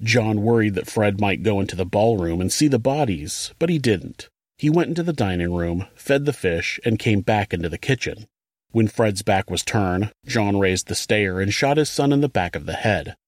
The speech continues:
He was thirteen years old. Fred's body went onto the sleeping bag right next to Helen. The blood, again, was cleaned up. John Junior was supposed to be at soccer practice, but due to the cold weather, it got canceled.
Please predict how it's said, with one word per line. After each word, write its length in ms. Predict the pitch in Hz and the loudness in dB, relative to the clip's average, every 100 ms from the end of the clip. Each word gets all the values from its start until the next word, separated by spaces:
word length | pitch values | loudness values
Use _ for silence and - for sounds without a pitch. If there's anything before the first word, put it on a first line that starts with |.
| _ | _
He 80 | - | 0
was 180 | 127 - | 0 2
thirteen 440 | 165 156 - 98 | 0 0 -2 0
years 280 | 87 78 85 | 0 0 2
old. 340 | 101 78 55 - _ _ _ _ | 2 0 -6 -16 _ _ _ _
Fred's 400 | - - 120 117 | -4 2 2 2
body 440 | 101 85 82 92 95 | 0 0 0 -2 0
went 140 | 151 156 | 2 4
onto 180 | 147 139 | 4 0
the 140 | 131 | 0
sleeping 440 | - 151 151 110 | 0 2 2 0
bag 380 | 92 87 82 87 - | 0 0 -2 -4 -4
right 200 | 127 113 | 0 0
next 220 | 98 - | 0 -4
to 60 | - | -6
Helen. 460 | - 98 90 71 98 _ _ _ - | -2 0 0 -4 -16 _ _ _ -4
The 120 | 127 | -2
blood, 480 | 131 151 143 139 143 - | 2 4 4 2 -2 -4
again, 520 | 143 151 151 123 123 - | -4 0 2 2 0 -2
was 140 | 107 | -4
cleaned 340 | - 82 131 | -4 -8 -4
up. 280 | 101 90 - - _ _ _ _ _ _ _ _ | -2 -2 -8 -20 _ _ _ _ _ _ _ _
John 320 | 127 160 190 | 0 2 2
Junior 380 | 165 147 156 123 | 2 4 6 4
was 160 | 110 104 | 2 2
supposed 400 | - - 147 - | -2 0 0 0
to 60 | |
be 120 | 98 90 | 0 0
at 120 | 78 | 0
soccer 360 | - 131 - | 0 0 0
practice, 600 | 95 87 76 - 67 - - | -4 -4 -4 -6 -10 -10 -4
but 160 | 113 | -2
due 160 | 143 143 | 2 2
to 80 | 127 | 2
the 100 | 120 | -2
cold 320 | - 107 98 | 2 2 2
weather, 500 | 95 131 113 85 85 | 2 2 2 0 -2
it 140 | 95 | -2
got 220 | - 73 | -4 -6
canceled. 640 | - 113 117 - 73 71 | -2 2 2 0 -6 -10